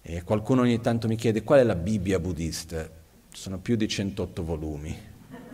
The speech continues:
Perché Buddha ha insegnato anche in modo diversi a persone diverse,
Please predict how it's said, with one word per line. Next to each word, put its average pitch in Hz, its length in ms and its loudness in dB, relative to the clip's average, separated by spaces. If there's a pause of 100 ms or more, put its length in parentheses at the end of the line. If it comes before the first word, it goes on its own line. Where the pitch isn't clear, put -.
(1400)
Perché 139 420 6
Buddha 120 440 6
ha 117 100 -2
insegnato 120 840 0
anche 156 340 0
in 120 120 2
modo 135 380 4
diversi 160 760 0
a 131 120 0
persone 135 760 -2
diverse, 147 720 -4